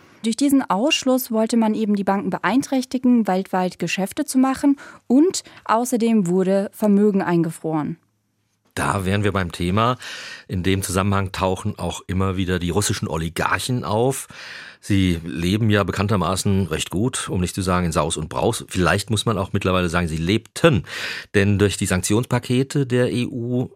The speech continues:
Speaker 2: soll es ja vielen reichen Russen an den Kragen beziehungsweise ans Vermögen gehen. Bis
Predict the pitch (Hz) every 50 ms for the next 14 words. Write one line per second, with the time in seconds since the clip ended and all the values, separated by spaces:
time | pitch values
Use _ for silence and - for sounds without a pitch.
0 | _ - - 85 80 92 135 120 131 - - 123 120 110 - - 113 117 120 123
1 | 127 123 120 - - - 80 - - 92 101 - - 120 117 110 87 - 85 82
2 | 95 104 - - 135 127 131 127 - 90 82 92 95 87 87 82 76 - 85 71
3 | - - 92 95 - 113 101 90 92 87 85 90 87 82 76 85 - - 87 85
4 | 82 80 76 87 101 117 127 135 139 - - - - - - - - - - _
5 | _ _ _ - 110 107 117 117 117 123 127 131 135 135 123 - - - 107 -
6 | - -